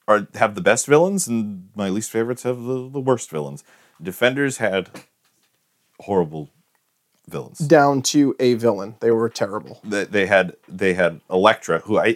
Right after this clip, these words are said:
Speaker 1: I just hate Elektra. Elektra is the Defenders version of, of Winter Soldier.
Speaker 2: Sure.
Speaker 1: Okay? Because it's, it's,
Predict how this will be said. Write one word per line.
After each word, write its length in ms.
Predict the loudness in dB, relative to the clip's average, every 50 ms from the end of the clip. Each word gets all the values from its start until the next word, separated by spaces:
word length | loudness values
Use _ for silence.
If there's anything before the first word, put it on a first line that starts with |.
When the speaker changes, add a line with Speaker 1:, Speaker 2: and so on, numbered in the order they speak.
| -2 -2
Speaker 1:
I 80 | 0 0
just 220 | 2 2 0 0
hate 460 | -4 -16 -16 -8 -4 -2 0 0 0
Elektra. 420 | -2 -2 -2 -2 -4 -6 -10 -20 -20 -20 -20 _ -20 -16 -2 2
Elektra 440 | 6 6 6 6 6 4 2 0 2 2
is 380 | 4 4 4 4 2 0 -4 -8 _ _ _ _ _
the 80 | -4 -2
Defenders 1000 | 0 0 -2 -2 0 2 2 2 2 2 0 0 0 0 -2 -4 -6 -10 -12 _ _ _ -20
version 520 | -8 -2 2 2 2 2 0 -4 -8 -8 -6 -4
of, 260 | -4 -4 -4 -6 -10 -18 -18 -18 -8 -6
of 240 | -4 -4 -4 -4
Winter 240 | -6 -8 -8 -8 -10
Soldier. 420 | -12 -10 -10 -12 -12 -14 -20 -20 _ _ _ _ _ _ _ _ _ _ _ _ _
Speaker 2:
Sure. 360 | _ -2 4 6 6 6 4 4
Speaker 1:
Okay? 400 | 2 2 2 4 4 2 2 2 -2 -6
Because 540 | -4 -4 -2 0 2 2 2 2 0 -4 -2
it's, 320 | -2 0 0 0 -2 -2 0
it's, 280 | 0 -2 -2 -2 -6 -8